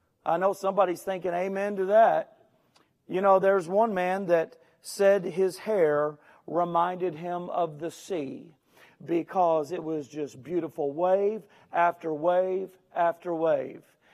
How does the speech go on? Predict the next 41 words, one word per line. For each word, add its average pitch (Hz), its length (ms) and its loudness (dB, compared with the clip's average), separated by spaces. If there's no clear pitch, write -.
And 185 240 -2
he 220 160 -4
got 190 340 4
older 165 580 -2
and 175 180 -6
he 196 160 -6
went 196 300 -6
bald, 185 480 2
and 180 200 -4
he 208 200 -6
said 202 320 -2
his 190 200 -4
hair 208 280 -4
still 254 420 -6
reminded 165 580 -2
him 170 280 -4
of 151 200 -2
the 147 120 -10
sea 170 500 -6
because 196 560 2
when 190 300 -6
the, 170 220 0
when 180 260 -2
the 175 80 6
waters 202 600 6
went 196 300 -2
down, 240 480 2
there 190 140 2
was 175 200 -4
nothing 220 500 0
but 202 240 0
beach. - 600 -6
And 208 180 2
that 220 260 8
reminded 214 680 0
him 220 440 -2
of 196 280 2
the 185 100 -4
sea 226 440 -4
as 208 280 2
well. 170 560 6